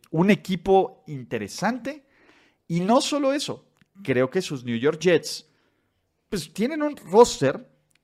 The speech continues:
que para mi gusto es muchísimo más competitivo, mucho más competitivo que, que esta onda.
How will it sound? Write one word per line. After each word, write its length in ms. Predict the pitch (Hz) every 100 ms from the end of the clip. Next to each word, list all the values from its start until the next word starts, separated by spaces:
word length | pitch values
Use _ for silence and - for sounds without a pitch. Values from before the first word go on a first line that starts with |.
| _
que 160 | 160 151
para 260 | 156 139
mi 160 | 139 147
gusto 480 | 139 208 - - 156
es 160 | 156
muchísimo 800 | 147 151 180 226 - 247 175 160
más 280 | 151 165 165
competitivo, 1000 | 185 170 165 147 117 - 160 262 359 - _ _ _ _ _
mucho 380 | 143 254 - 175
más 200 | 170 165
competitivo 1000 | 170 147 143 120 - 180 202 226 - _ _
que, 760 | - 139 135 131 123 117 - _
que 200 | 123 123
esta 260 | 127 - 113
onda. 260 | 92 -